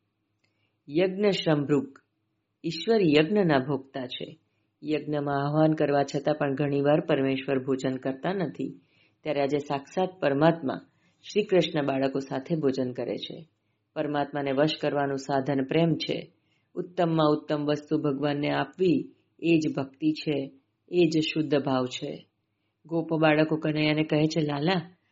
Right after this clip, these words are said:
આ જલેબી હું તારા માટે લાવ્યો છું." કનૈયો જવાબ આપે છે,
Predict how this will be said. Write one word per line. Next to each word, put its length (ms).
આ 100
જલેબી 460
હું 120
તારા 240
માટે 240
લાવ્યો 320
છું." 280
કનૈયો 320
જવાબ 320
આપે 280
છે, 240